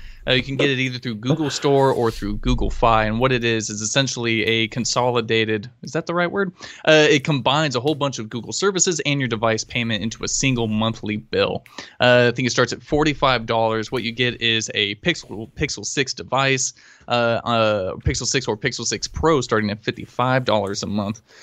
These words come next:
And, uh, you know, before we get into what you get, uh, what you,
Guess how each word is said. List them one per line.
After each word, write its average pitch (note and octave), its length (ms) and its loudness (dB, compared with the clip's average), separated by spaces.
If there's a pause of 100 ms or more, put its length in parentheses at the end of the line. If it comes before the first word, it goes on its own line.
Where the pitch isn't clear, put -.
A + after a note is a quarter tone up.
(180)
And, C#3+ 340 4
uh, A#2+ 260 4
you E3+ 60 -4
know, D3+ 80 0
before C3 260 2
we G3+ 100 0
get E3 180 2
into C3 160 0
what C3 260 4
you A#2+ 120 -8
get, C3+ 340 0
uh, B2 160 0
what B2 260 -2 (140)
you, A#2 240 -6